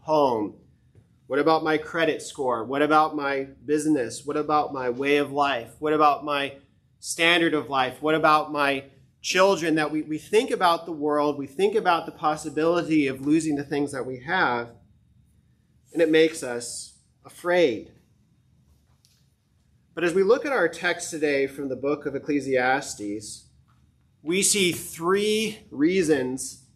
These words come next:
not to be afraid. Three reasons not to be afraid.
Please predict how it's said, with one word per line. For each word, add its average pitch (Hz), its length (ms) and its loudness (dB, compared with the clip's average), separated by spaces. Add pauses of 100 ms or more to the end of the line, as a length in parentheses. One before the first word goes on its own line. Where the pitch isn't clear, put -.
(140)
not 151 340 2
to 160 80 -16
be 139 160 -6
afraid. 123 560 -4 (600)
Three 180 240 2
reasons 160 640 0
not 143 440 0 (220)
to 151 100 -8
be 117 420 -8 (400)
afraid. 117 600 -6